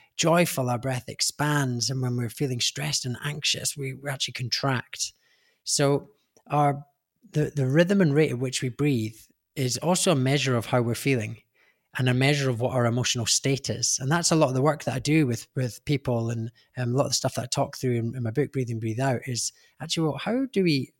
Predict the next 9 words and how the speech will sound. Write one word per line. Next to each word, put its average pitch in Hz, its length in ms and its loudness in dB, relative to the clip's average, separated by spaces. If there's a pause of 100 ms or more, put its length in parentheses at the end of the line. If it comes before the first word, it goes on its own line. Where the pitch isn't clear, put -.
(260)
stop - 500 -2
these 135 260 0
contractions, - 920 -2 (600)
stop - 500 0
ourselves 131 400 2
from 113 100 -2
holding 151 600 4 (100)
on? 131 320 2
Because – 127 500 -2